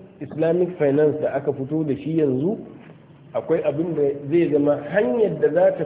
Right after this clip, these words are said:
fidda mutane daga wancan mummunar hanyar, shine aka yi, ake kiransa mene? Sukuk. Kuma yana daga cikin alheran da muka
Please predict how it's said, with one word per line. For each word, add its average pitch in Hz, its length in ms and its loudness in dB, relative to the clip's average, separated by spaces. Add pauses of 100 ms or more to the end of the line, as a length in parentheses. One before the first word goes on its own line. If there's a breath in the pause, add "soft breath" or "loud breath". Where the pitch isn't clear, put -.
fidda 190 300 0
mutane 165 540 2
daga 147 240 0
wancan 156 480 2
mummunar 135 560 2
hanyar, 202 380 2 (760)
shine 180 160 2
aka 156 240 0
yi, 156 360 2
ake 151 300 -2
kiransa 151 340 2
mene? 143 320 2 (460)
Sukuk. 123 420 -4 (640)
Kuma 185 180 2
yana 208 140 4
daga 147 220 2
cikin 202 260 -2 (120)
alheran 160 680 2
da 156 80 4
muka 151 220 -2